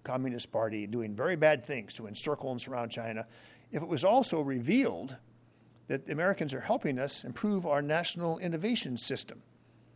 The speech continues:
So just to go back to some of the documents, after Reagan, President, actually, Reagan in March of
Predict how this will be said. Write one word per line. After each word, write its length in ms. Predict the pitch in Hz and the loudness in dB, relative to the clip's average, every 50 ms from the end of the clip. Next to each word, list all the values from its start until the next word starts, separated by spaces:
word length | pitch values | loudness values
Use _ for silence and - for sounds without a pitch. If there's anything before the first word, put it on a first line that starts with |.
| - - - - - - - - - - - - | -20 -20 -20 -20 -20 -20 -20 -20 -20 -20 -20 -8
So 340 | - - 196 196 190 175 170 | 2 8 12 12 12 12 10
just 200 | 175 220 214 - | 6 2 2 2
to 60 | 247 | 2
go 140 | 190 196 190 | 4 4 6
back 220 | 180 175 180 180 | 8 8 8 8
to 80 | - 151 | 4 -2
some 180 | - 190 175 | 0 2 2
of 100 | 160 151 | 2 2
the 80 | 147 143 | 2 6
documents, 600 | 143 151 165 160 - 117 101 104 120 - - - - _ _ - - - - - - - - - _ _ - - - | 6 6 6 6 2 -4 -4 -4 -6 -6 -6 -8 -10 _ _ -20 -20 -20 -20 -20 -20 -20 -20 -20 _ _ -10 0 4
after 340 | 180 208 196 - - 175 | 4 4 4 4 2 2
Reagan, 440 | 165 170 185 190 190 160 160 156 165 | 4 6 6 6 6 6 4 2 2
President, 640 | 156 165 160 170 156 170 165 156 156 147 123 - - - - - - - - | -2 0 0 0 2 0 0 0 0 -2 -4 -6 -14 -16 -20 -20 -18 -4 4
actually, 360 | - 196 - - 147 127 127 120 - - - - - - | 4 4 4 4 -4 -6 -8 -10 -14 -18 -20 -20 -20 -14
Reagan 560 | - - 190 226 247 208 185 160 151 151 147 - - - - - - _ - _ - - - - - - | -2 4 6 6 6 6 4 2 0 -2 -6 -8 -14 -20 -20 -20 -20 _ -20 _ -20 -20 -20 -18 -10 -6
in 320 | 165 143 139 139 139 131 131 | -6 -4 -4 -4 -4 -4 0
March 460 | 131 147 175 196 196 180 - - - | 6 8 8 8 8 6 0 -4 0
of 460 | - 147 139 143 143 139 139 - - | 2 4 4 4 2 0 -8 -14 -18